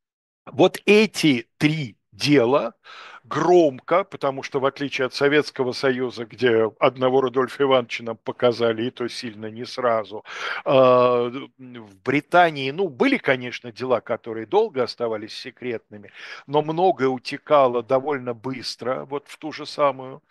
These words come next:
а, прессу. И, э, это все обсуждается, это все муссируется, мусолится и так далее, и так далее. То есть фон, что называется, создан.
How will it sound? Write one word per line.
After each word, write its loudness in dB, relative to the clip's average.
а, 2
прессу. -2
И, 0
э, 6
это 4
все -4
обсуждается, 0
это -6
все -6
муссируется, -8
мусолится -6
и -8
так -8
далее, -4
и -10
так -4
далее. -6
То -10
есть -12
фон, 6
что 0
называется, 2
создан. -6